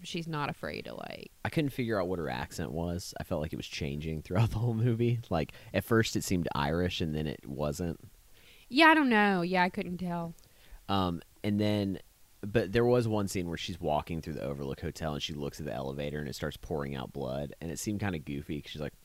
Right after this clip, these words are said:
Speaker 2: "Hmm, interesting." Like, it was just kind of like a, "Hey, there's the elevator blood scene," you know? It was kinda silly,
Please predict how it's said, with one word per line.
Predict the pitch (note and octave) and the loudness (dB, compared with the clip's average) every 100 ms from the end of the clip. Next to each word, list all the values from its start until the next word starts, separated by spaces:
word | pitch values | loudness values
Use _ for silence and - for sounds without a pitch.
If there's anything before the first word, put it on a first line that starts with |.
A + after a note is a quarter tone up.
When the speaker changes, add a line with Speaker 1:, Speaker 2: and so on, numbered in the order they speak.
| - | -6
Speaker 2:
"Hmm, | C3 D2+ - - - - - - - | -6 -6 -12 -20 -20 -20 -20 -14 -8
interesting." | A2 F#2 - D2+ D2+ | -6 -6 -6 -6 -4
Like, | A2+ G#2+ | 0 2
it | A#2 | 4
was | B2+ B2+ | 4 4
just | C3+ - | 2 2
kind | C3+ A#2 | 2 2
of | F#2+ | 2
like | F#2 F2+ | 0 0
a, | F2 E2+ - - - - | -2 -2 -8 -20 -18 -2
"Hey, | D3+ | 2
there's | D3+ B2 B2+ | 4 2 2
the | C3 C2+ | 2 6
elevator | A2+ D3 B2 G#2+ G2+ | 8 8 8 8 6
blood | G2+ G2+ G2 | 6 4 4
scene," | - G2+ A2 A#2+ | 2 0 2 0
you | - F#2+ | -4 -2
know? | F2+ E2+ - | 0 0 0
It | F2+ | -2
was | E2+ | -2
kinda | - D#2 | -2 -4
silly, | - C#2+ B1+ | -2 -4 -4